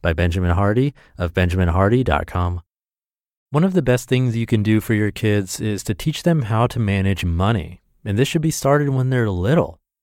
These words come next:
And that's why I'm so excited to tell you about the sponsor of today's episode,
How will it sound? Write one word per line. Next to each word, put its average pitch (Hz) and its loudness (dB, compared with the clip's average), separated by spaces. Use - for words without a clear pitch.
And 101 -6
that's 98 -2
why 104 4
I'm 98 -2
so 107 -2
excited 104 -2
to 101 -2
tell 107 -2
you 107 -2
about 101 -2
the 92 -8
sponsor 110 -2
of 101 -4
today's 104 -2
episode, 113 0